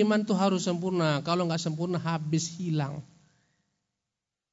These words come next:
Maka itulah mereka mengkafirkan pelaku dosa besar. Mereka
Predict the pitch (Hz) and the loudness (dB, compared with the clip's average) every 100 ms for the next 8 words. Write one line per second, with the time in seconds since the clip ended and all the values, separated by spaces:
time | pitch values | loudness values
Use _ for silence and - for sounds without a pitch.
0 | _ 151 151 175 180 240 247 226 220 220 | _ -8 -2 0 2 6 6 6 2 2
1 | 220 208 190 202 208 208 202 165 151 160 | 2 2 0 0 0 0 0 -2 -2 -2
2 | 160 165 156 175 175 165 147 127 120 - | -2 0 -2 0 2 4 4 0 -6 -12
3 | - _ _ _ _ _ 147 160 | -20 _ _ _ _ _ -6 0